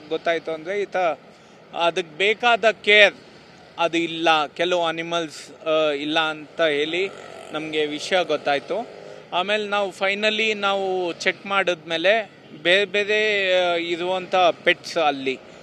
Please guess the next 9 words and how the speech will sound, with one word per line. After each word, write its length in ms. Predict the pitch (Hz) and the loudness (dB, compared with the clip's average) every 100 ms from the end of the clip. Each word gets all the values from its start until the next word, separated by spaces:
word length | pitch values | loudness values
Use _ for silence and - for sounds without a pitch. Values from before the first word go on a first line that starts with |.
| - | -14
ಶಿಟ್ಜು 460 | - 180 135 160 170 | -4 -4 -4 -2 -2
ಇತ್ತು, 440 | 147 - 160 147 - | -2 -2 -2 -2 -4
ಪಕ್ಷಿಗಳಿದ್ವು, 1000 | 170 160 - 175 170 151 139 123 143 170 - - - - - | -4 -4 -4 -2 -2 0 -4 -4 -6 -6 -8 -20 -20 -20 -4
ಅವನ್ನೆಲ್ಲ 460 | 175 202 202 202 202 | 0 0 0 0 4
ಅವ್ರ 220 | 226 202 | 6 4
ಫ್ಯಾಮಿಲಿ 420 | 160 180 180 190 | 0 -2 -2 0
ಅವ್ರು 240 | 196 180 175 | 0 0 0
ತಗೊಂಡು 360 | 170 165 170 | -2 -2 -2
ಹೋಗಿದ್ದಾರೆ, 640 | 156 135 139 139 135 170 | -2 -2 -4 -2 -2 -4